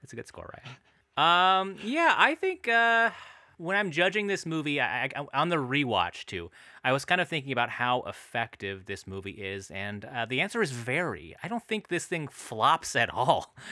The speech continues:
Like, I'm trying to look at every aspect of this thing. I can't think of a single critique for this.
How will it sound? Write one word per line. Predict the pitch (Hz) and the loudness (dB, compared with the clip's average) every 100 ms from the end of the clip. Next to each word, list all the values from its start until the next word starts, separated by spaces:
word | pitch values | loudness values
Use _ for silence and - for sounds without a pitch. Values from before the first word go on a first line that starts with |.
| - - | -14 -2
Like, | 143 | 0
I'm | 143 156 | 0 2
trying | 196 | 2
to | 202 | 4
look | 180 | 2
at | 170 | 0
every | - 139 151 117 | 0 0 2 6
aspect | 113 131 135 117 | 6 4 -2 -2
of | |
this | 113 - | -8 -6
thing. | 117 127 | -6 -4
I | 131 | -4
can't | 147 202 - | -4 -6 -6
think | 160 | -6
of | 147 | -4
a | - | -4
single | - 131 127 120 113 107 | -4 -6 -4 -6 -6 -10
critique | - 101 - - 185 | -10 -10 -6 -8 -8
for | - 190 | -4 -4
this. | 202 - | -4 -6